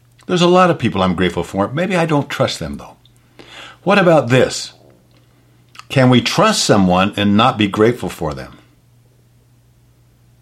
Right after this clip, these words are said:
Ah, that's a different question, isn't it? Because I think if we trust someone, for certain, we're grateful for them as well. So as you really think about it, gratitude is essential for trust.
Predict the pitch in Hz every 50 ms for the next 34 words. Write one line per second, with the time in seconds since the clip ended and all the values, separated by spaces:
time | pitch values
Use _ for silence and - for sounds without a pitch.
0 | _ _ _ _ _ _ _ _ - - - 87 87 92 90 - - - - _
1 | _ _ _ - - - - - 104 87 101 101 101 95 - - 110 110 107 90
2 | 95 87 90 104 95 90 90 80 76 87 82 95 92 101 104 98 - - 139 170
3 | 170 - 120 - 101 - - - 127 151 175 - - - - - - - - -
4 | - - 92 82 80 92 95 - - 107 - - - - 208 185 131 98 87 90
5 | 90 85 82 104 117 117 - 98 85 - 98 92 85 87 82 80 73 76 85 80
6 | 76 71 - - - _ _ _ _ _ _ _ _ _ _ _ _ _ _ _
7 | _ _ _ _ - - - - - - _ - 143 139 127 123 151 151 185 202
8 | 190 151 - - 175 180 180 165 95 98 82 73 67 69 - - _ _ _ _
9 | _ _ _ _ _ _ _ _ _ _ _ _ _ _ _ _ - - _ -
10 | 110 127 151 180 196 190 190 - 160 131 110 - 113 104 - - - 143 160 165
11 | - 120 113 113 - - - 123 123 123 - - 196 175 127 - - - - -
12 | -